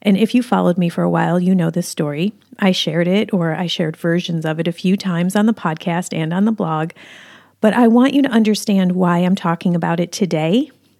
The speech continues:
and how this has han-, transitioned from something being only about me and my decisions to now being about you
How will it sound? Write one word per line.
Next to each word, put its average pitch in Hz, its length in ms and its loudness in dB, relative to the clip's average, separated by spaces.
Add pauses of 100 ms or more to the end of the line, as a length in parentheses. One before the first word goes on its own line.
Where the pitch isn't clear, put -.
(120)
and 190 140 2
how 196 520 2 (680)
this 208 180 2
has 214 140 -2
han-, 196 260 2 (220)
transitioned 196 840 2
from 185 320 2
something 208 500 2
being 190 240 4
only 202 380 2
about 185 460 0
me 196 320 4
and 202 180 2
my 170 160 2
decisions 214 800 0 (380)
to - 100 -2
now 180 240 2
being 170 500 -2 (120)
about 214 340 -2
you 190 320 -2